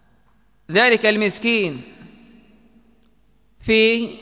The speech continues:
أوائل مراتب المعرفة، ماذا سيكون حاله؟ ها يا جماعة، إذا مات وهو في مرتبة الشك، ماذا سيكون حاله؟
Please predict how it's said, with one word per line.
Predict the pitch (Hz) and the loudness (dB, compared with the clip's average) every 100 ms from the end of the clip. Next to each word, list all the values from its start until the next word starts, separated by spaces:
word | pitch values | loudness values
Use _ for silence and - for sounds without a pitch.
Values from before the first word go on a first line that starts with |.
| - - - - - | -20 -20 -20 -10 0
أوائل | 202 233 302 294 262 240 | 2 4 4 4 2 0
مراتب | 220 240 233 214 202 | 2 4 4 4 0
المعرفة، | 196 214 196 185 170 180 175 - - - - - - _ _ _ _ - - - _ - | 2 4 2 0 0 0 -2 -10 -20 -20 -20 -20 -20 _ _ _ _ -20 -20 -20 _ -8
ماذا | 220 285 254 | -2 0 -2
سيكون | 214 202 190 202 180 | -2 -2 0 0 0
حاله؟ | 175 175 160 160 160 - - - - - - _ _ _ _ _ - - - - _ - | 4 4 4 2 0 -4 -16 -20 -20 -20 -20 _ _ _ _ _ -12 -12 -20 -20 _ -4
ها | 185 | 2
يا | 214 196 | 4 6
جماعة، | 185 175 170 156 175 - - - - - - _ _ | 6 4 4 2 -2 -8 -18 -20 -20 -20 -20 _ _
إذا | 165 180 185 | 2 4 4
مات | 220 262 262 208 | 4 4 4 4
وهو | 214 220 | 6 6
في | 214 208 | 4 4
مرتبة | 220 214 190 185 | 4 4 0 0
الشك، | 160 170 156 - - - - - - - _ - | -2 0 0 -2 -20 -20 -20 -20 -20 -20 _ -4
ماذا | 233 247 214 | 2 2 2
سيكون | 208 196 196 | -2 -2 -2
حاله؟ | 180 170 160 | 2 2 2